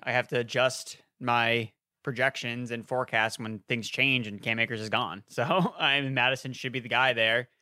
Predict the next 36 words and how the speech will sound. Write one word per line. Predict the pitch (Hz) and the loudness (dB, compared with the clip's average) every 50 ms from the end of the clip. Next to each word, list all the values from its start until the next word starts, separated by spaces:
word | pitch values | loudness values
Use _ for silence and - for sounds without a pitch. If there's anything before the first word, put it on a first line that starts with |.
| _ _ _ | _ _ _
should | - - 127 113 | -10 -8 -8 -6
be | 107 123 120 120 120 120 | -4 -2 -2 -2 -2 -4
the | 117 110 | -6 -4
starting | - 123 117 120 120 | -2 0 0 0 0
running | 113 110 113 110 | -2 -4 -4 0
back. | 113 113 113 117 127 - _ _ _ _ _ - _ _ _ - | 2 2 4 2 2 0 _ _ _ _ _ -20 _ _ _ -14
Again, | 120 104 123 123 120 120 117 117 117 - _ _ _ _ _ _ _ _ - | -6 0 2 2 2 2 0 -2 -6 -10 _ _ _ _ _ _ _ _ -4
I | 117 | -4
don't | 117 117 - | -4 -4 -4
think | 131 104 | -6 -6
that | - 107 | -2 -2
he's | 123 120 110 | -2 -2 -2
the | 117 | 0
best | 101 123 127 123 - 127 | 2 2 2 2 0 -4
running | 127 127 123 | -2 -2 0
back | 123 123 123 - | 2 2 0 0
in | 127 | -2
the | 123 123 | -2 -2
N | 131 131 | -2 -2
F | 123 151 | 0 2
L, | 175 175 147 147 156 156 147 _ _ _ _ _ _ _ | 2 4 4 2 2 0 -4 _ _ _ _ _ _ _
and | - 113 113 117 | -6 -6 -6 -4
we'll | 110 120 | -6 -10
see | - - 127 123 120 117 | -8 -6 -6 -6 -6 -8
what | - - | -8 -10
Ty | - - 120 117 | -2 0 0 0
Chandler's | - - 123 120 120 110 101 | 2 0 -2 0 0 -2 -2
role | 117 120 123 117 113 | 0 0 0 2 2
is | 117 120 120 110 | 2 0 0 -2
if | 117 - | -4 -6
he | 113 107 | -6 -2
has | 113 113 113 110 127 | 0 0 0 0 -2
one | 117 113 110 | -8 -8 -4
at | 110 | 0
all, | 117 135 143 127 120 | 2 4 4 4 4
but | 107 110 110 110 - | 4 4 2 2 2